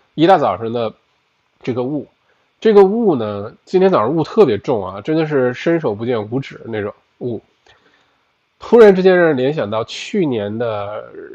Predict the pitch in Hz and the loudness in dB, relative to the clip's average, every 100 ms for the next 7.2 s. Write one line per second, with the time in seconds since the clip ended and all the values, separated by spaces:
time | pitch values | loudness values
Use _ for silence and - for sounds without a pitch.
0 | - - - 127 135 135 123 - 120 123 | -18 -14 -10 -2 0 0 -4 -6 -6 -4
1 | 117 110 101 110 - 156 156 - 143 113 | -4 -6 -8 -10 -2 0 0 -4 -14 -12
2 | 113 110 _ _ _ 131 143 135 147 202 | -12 -12 _ _ _ -10 -2 0 2 4
3 | 196 165 175 196 147 120 131 139 113 127 | 4 2 0 0 0 -4 -4 -4 -4 -4
4 | 101 - 123 143 117 139 147 165 120 - | -4 -8 -6 -2 -2 -2 -2 -2 -2 -6
5 | _ _ - - 160 160 151 156 131 98 | _ _ -20 -4 4 4 4 0 -2 -4
6 | 104 139 127 135 117 - 110 - - - | -4 -6 -6 -6 -8 -6 -10 -10 -20 -16
7 | 101 - | -16 -16